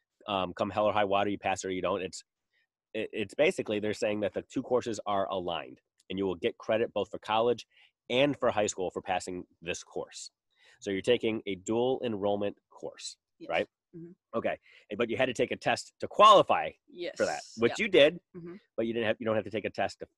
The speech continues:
Speaker 1: finish it other than regular high school exams.
Speaker 2: Yeah.
Speaker 1: Okay. So this dual enrollment course, how's that going?
Speaker 2: Oh, it's going. Um, so it's college algebra and trig. So, um,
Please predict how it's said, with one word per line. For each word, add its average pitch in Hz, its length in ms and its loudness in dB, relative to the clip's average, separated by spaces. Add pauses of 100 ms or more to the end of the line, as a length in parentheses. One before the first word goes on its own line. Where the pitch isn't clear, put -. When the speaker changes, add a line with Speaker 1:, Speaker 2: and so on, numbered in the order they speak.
Speaker 1:
finish 107 240 0
it 87 160 -4
other 92 200 -4
than 87 200 -4
regular 85 260 -6
high 90 160 -6
school 82 240 -10
exams. 80 300 -10
Speaker 2:
Yeah. - 100 -14 (300)
Speaker 1:
Okay. 92 100 -2 (540)
So 110 340 4
this 110 200 -6
dual 143 360 2
enrollment 127 320 2
course, 98 140 -6
how's 110 140 2
that 110 100 0
going? 110 220 0 (800)
Speaker 2:
Oh, 202 320 0 (200)
it's 196 180 -12
going. 170 460 -8 (200)
Um, 185 220 -8
so 190 120 -14
it's 196 120 -14
college 220 320 -4
algebra 208 360 -4
and 185 120 -6
trig. 170 460 -6
So, 175 560 -6 (320)
um, 170 420 -8